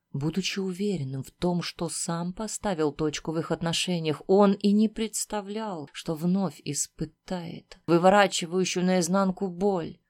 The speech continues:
от потери той, кого, несмотря на громкие заявления, любил больше всех на свете. Мы расстались с Розой шесть дней назад, сразу же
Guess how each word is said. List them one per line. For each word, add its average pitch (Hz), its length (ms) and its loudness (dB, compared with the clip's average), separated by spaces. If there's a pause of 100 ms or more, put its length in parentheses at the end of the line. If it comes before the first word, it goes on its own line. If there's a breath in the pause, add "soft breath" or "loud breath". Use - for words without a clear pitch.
(120)
от 139 180 -8
потери 156 720 -8
той, 165 400 -12 (160)
кого, 156 240 0
несмотря 196 640 2
на 180 120 4
громкие 180 400 2
заявления, 185 640 4
любил 180 480 2
больше 165 720 -8
всех - 440 -8
на - 160 -12
свете. - 580 -18 (1300)
Мы 175 360 0 (180)
расстались 147 720 0
с - 80 -8
Розой 143 480 -10
шесть 226 340 4
дней 240 220 8
назад, 175 540 0
сразу 147 540 0
же 208 240 -10